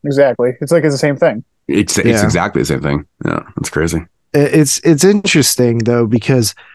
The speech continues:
Speaker 3: like, what, just watching these two thousand eleven movies, and I haven't watched very many, many so far, but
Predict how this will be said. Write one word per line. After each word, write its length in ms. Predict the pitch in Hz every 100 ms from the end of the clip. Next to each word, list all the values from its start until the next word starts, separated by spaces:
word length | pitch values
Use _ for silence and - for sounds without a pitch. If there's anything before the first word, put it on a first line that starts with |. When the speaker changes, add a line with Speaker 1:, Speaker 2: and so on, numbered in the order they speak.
| _ _
Speaker 3:
like, 260 | 143 127
what, 220 | 139 160 160
just 260 | 151 175
watching 400 | 170 147 147 143
these 240 | 127 127 107
two 160 | -
thousand 360 | 120 127 120 113
eleven 380 | 101 104 113 110
movies, 340 | 110 107 110
and 180 | 117 110
I 80 | 120
haven't 220 | 120 107
watched 260 | 104 104 -
very 220 | 110 101
many, 260 | 101 110 107
many 300 | 117 113 117
so 220 | - 110
far, 240 | 98 110 110
but 220 | 110